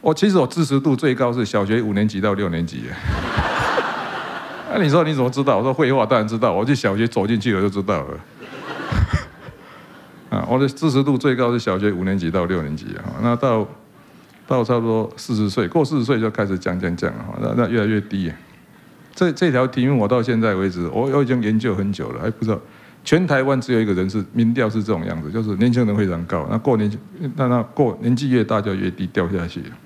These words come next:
从去年九月开始，哦，所有的电视台，哦，所有的频道跟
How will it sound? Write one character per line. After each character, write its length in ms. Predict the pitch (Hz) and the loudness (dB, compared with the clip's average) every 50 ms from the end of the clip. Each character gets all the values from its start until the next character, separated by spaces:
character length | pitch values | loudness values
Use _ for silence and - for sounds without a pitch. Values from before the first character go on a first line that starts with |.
| - - - - - - - - - - | -20 -20 -20 -20 -20 -20 -20 -20 -18 -8
从 180 | - - 151 156 | -2 0 0 0
去 160 | - - 185 | 2 2 4
年 160 | 139 131 131 131 | 4 4 2 0
九 220 | - 120 104 101 | -2 -2 -2 0
月 140 | 131 131 113 | 0 0 0
开 180 | 107 120 110 104 | 0 0 0 0
始， 140 | 95 95 82 76 - 98 | -2 -4 -8 -8 -8 -8
哦， 80 | 113 117 | -8 -8
所 160 | - - 151 151 | -2 0 0 2
有 40 | |
的 80 | 131 117 | 2 0
电 220 | - - 147 117 | 0 0 0 0
视 120 | 117 135 131 | 2 0 0
台， 120 | 104 113 101 101 - | 0 0 0 -2 -2
哦， 180 | - 117 90 80 | -2 -2 -2 -2
所 180 | 87 - - 135 | -4 -4 -2 -2
有 60 | 120 | -2
的 60 | 104 | -2
频 260 | - - 107 95 107 110 | -2 -4 0 0 0 0
道 180 | 107 120 98 95 | 2 0 0 0
跟 380 | 98 113 110 104 104 104 101 | 0 0 0 2 2 0 -2